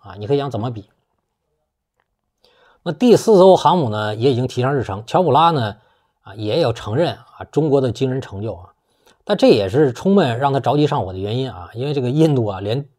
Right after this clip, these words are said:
第三艘航母现在都没影儿了，对吧？有印媒放出消息，印度第三艘预计呢，就是一个常规动力的维克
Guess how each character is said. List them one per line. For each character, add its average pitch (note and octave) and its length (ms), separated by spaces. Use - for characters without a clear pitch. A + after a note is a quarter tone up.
第 G3 160
三 F#3 300
艘 E3 140
航 C#3+ 180
母 A#2 80
现 B2+ 100
在 B2+ 120
都 C3+ 80
没 C3+ 120
影 D3 120
儿 G#2 100
了， F#2+ 160
对 F#2+ 100
吧？ - 140
有 A#2+ 180
印 G3+ 160
媒 E3+ 160
放 F3 160
出 D#3 60
消 E3+ 160
息， C3+ 60
印 F3 160
度 D3+ 120
第 E3 100
三 E3+ 220
艘 E3 160
预 D#3+ 160
计 D#3 160
呢， G#2+ 180
就 A#2+ 160
是 G#2+ 100
一 A#2 200
个 G#2+ 200
常 - 280
规 E3+ 160
动 E3 160
力 A#2 100
的 G2+ 80
维 G#2 220
克 B2+ 260